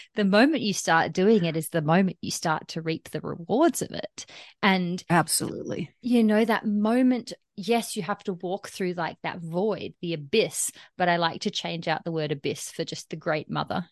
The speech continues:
Speaker 1: It's a much nicer way to think of
Speaker 2: Oh,
Speaker 1: the abyss.
Speaker 2: it is a much nicer way to think of
Speaker 1: Right?
Speaker 2: it.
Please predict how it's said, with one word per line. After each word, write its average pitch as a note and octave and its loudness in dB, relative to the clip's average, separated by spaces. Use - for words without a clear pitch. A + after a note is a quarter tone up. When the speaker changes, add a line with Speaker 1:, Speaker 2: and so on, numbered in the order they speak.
Speaker 1:
It's E3 -2
a G3+ 4
much F3+ 0
nicer E3 4
way D#3 6
to G#3+ 8
think A3+ 6
of - 10
Speaker 2:
Oh, D#3+ 10
Speaker 1:
the A#3 8
abyss. G#3+ 0
Speaker 2:
it C4 8
is C4 12
a A3 10
much F3+ 10
nicer F#3+ 10
way F#3 10
to G3 10
think A#3 10
of E4 8
Speaker 1:
Right? D4+ 8
Speaker 2:
it. D4 6